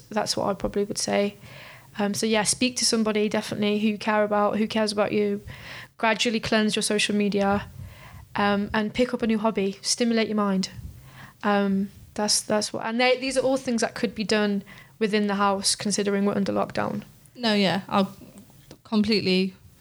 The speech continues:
Speaker 2: agree with everything you've just said. But yeah, thank you so much for
Speaker 1: No, thank you.
Speaker 2: coming on the show today and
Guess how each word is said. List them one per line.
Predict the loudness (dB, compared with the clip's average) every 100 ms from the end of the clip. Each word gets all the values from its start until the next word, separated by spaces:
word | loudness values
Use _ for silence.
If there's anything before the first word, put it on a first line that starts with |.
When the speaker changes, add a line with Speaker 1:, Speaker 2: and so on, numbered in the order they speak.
| -20 _
Speaker 2:
agree | 0 2 0
with | 2
everything | 0 0 -2
you've | -4
just | -4 -2
said. | 2 2 2 -2 -18 -20 -20 -20 -20 _ _ _
But | 0 0 2
yeah, | 2 2
thank | 0 -2 -2 0
you | 0
so | 2
much | 4 2 0 -4 -4
for | 0
Speaker 1:
No, | 2 2
thank | 0 -2 0
you. | 0 2
Speaker 2:
coming | 2
on | 2
the | 0
show | 2 2 0
today | 0 2 2 0 -10 -20 _
and | 0 4 4 2